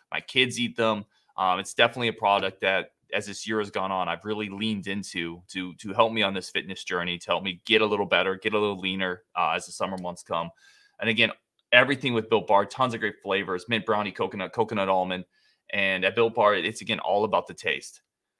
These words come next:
Go to built dot com, <clears throat> excuse me, promo code locked fifteen. That's L O C K E D one five. Get fifteen percent off your order. Promo code locked fifteen for fifteen percent off your order at built dot com.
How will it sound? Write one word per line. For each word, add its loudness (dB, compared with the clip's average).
Go 4
to 2
built 2
dot 4
com, 0
<clears throat> -10
excuse -6
me, -6
promo -2
code -2
locked 4
fifteen. -4
That's -6
L 4
O 2
C -2
K 2
E -2
D -2
one 2
five. 4
Get -10
fifteen -8
percent -4
off -2
your -2
order. 0
Promo -2
code -2
locked 0
fifteen -4
for -6
fifteen -4
percent -2
off -4
your 0
order 0
at -4
built 2
dot 2
com. -8